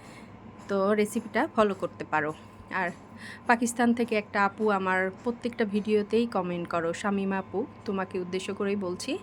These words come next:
thank you তোমাকে যে তুমি আমাকে প্রত্যেকটা ভিডিওতে কমেন্ট করে আমাকে এইভাবে উৎসাহ দিয়ে যাচ্ছ, অনেক অনেক ধন্যবাদ, thank you তোমাকে। তো এবার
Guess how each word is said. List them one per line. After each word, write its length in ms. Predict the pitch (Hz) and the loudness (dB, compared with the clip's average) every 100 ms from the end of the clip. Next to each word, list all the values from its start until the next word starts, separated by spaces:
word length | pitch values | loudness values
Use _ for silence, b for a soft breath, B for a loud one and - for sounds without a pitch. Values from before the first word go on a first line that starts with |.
| B B B B - | B B B B 0
thank 220 | 233 220 220 | 2 4 2
you 80 | 226 226 | 2 2
তোমাকে 340 | 202 190 214 330 330 B B 208 | 2 0 2 0 -2 B B -4
যে 60 | 190 | -2
তুমি 160 | 196 190 190 | -2 -4 -4
আমাকে 200 | 190 202 202 | -4 -6 -6
প্রত্যেকটা 400 | 226 - 240 226 214 | -6 -6 -2 0 0
ভিডিওতে 420 | 208 208 202 208 208 | 0 0 0 -2 -2
কমেন্ট 260 | 190 196 196 | -2 -2 -2
করে 200 | 196 190 190 185 | -2 -2 -2 -2
আমাকে 280 | 185 185 175 180 B B B 226 | -6 -6 -6 -6 B B B 2
এইভাবে 380 | 233 214 196 202 262 | 4 2 2 2 2
উৎসাহ 260 | 202 - 185 185 | 0 -2 -2 -2
দিয়ে 140 | 185 170 | -2 0
যাচ্ছ, 240 | 160 - - 165 - - - - - B B B - - - B B B - - 208 | -2 -4 -6 -6 -8 -18 -18 -18 -18 B B B -20 -18 -18 B B B -16 -4 2
অনেক 180 | 233 233 214 | 4 4 2
অনেক 160 | 202 208 190 | 2 0 -2
ধন্যবাদ, 420 | 202 185 175 180 196 - | -4 -2 0 0 0 -4
thank 220 | 208 190 196 | -4 -2 -2
you 80 | 190 202 | -4 -4
তোমাকে। 320 | 165 156 - 156 - B B B B - - - - - - - | -4 -4 -6 -12 -14 B B B B -20 -20 -20 -20 -18 -18 -4
তো 100 | 220 220 302 B B - - B B B B B - - - - - 240 | 0 2 0 B B -18 -18 B B B B B -20 -20 -20 -8 4 4
এবার 200 | 220 | 6